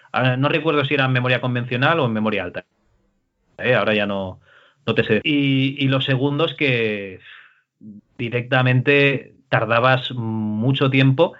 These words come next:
en, eh, pasarle scan disks, porque esto se fragmentaba que daba gusto, ¿vale? Entonces tenías que empezar a hacer ahí unos scan disks del copón para, para que te fuese bien el disco duro. Otra cosita es que Double Space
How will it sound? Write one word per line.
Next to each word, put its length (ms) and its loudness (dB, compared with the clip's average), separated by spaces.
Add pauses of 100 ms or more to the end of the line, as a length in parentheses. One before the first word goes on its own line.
(580)
en, 400 2
eh, 680 -2
pasarle 540 0
scan 320 2
disks, 400 0 (160)
porque 240 -2
esto 140 -4
se 100 -2
fragmentaba 600 0
que 80 2
daba 180 4
gusto, 380 -8 (340)
¿vale? 300 -8 (180)
Entonces 240 -6
tenías 260 2
que 100 0
empezar 380 2
a 40 4
hacer 220 2
ahí 140 2
unos 320 -4
scan 320 -2
disks 160 0
del 140 -2
copón 380 0 (440)
para, 420 0
para 200 -2
que 80 -4
te 100 -6
fuese 240 -4
bien 140 0
el 80 0
disco 220 -4
duro. 280 -6 (640)
Otra 200 0
cosita 280 2
es 80 -4
que 260 2
Double 220 2
Space 400 0